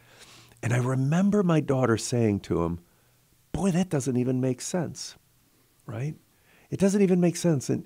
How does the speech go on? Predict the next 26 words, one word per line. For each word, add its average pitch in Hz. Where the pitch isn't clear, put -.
and, 139
and, 151
and, 156
and, 156
he 160
s-, -
and 139
she -
said, 160
"Even 220
from 190
a 160
selfish 175
standpoint, 113
i-, 160
if 156
you're, 151
if -
you're 147
right, 156
who 156
cares? 156
But 135
if 143
you're 131
wrong, 127